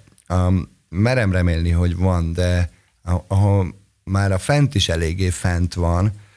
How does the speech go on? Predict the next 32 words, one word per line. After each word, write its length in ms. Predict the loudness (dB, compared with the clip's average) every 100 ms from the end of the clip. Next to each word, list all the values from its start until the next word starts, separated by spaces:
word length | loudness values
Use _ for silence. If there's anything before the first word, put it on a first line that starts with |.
| _ _
szóval 560 | -8 -4 0 -2 -4 -10 _ _ _ _
nagyon 220 | -2 0 0
félek, 300 | 0 -2 0
hogy 120 | 0
össze 200 | 0 0
tudom 240 | 0 2
mosni 300 | 2 2 0
esetleg 360 | 0 0 -2 0
a 60 |
mohósággal, 800 | 2 2 2 0 -2 -2 -2 -2
vagy 220 | 0 0
a, 240 | 0 2 0 -2 -6 -18 -20 -8
hogy 100 | -4
is 120 | -2
mondjam, 260 | -2 -4 -2
a 220 | -2 -2 -6 -16 _ _ _ _ _ _ _ -6
még 200 | -2 -2
többet 340 | 0 -2 -2 -2
akarok, 540 | -4 -2 0 0 0
és, 400 | 0 0 -2 -6 -8
és 300 | -2 0 0
lehetetlen 500 | -2 -2 -2 0 0
célokat 400 | 2 0 0 -4
tűzünk 380 | -4 -2 0 -2 -6
magunk 480 | -6 -4 -2 -2 0
elé. 360 | 0 0 -2 -4 -14 _ _ _ _ _ _ _
Visszanéz 400 | -6 -2 2 2
az 100 | 2
elmúlt 400 | 0 0 0 -4 -10 -12
közel 260 | -6 0 2
húsz 260 | 2 0
évre, 420 | 0 0 2 0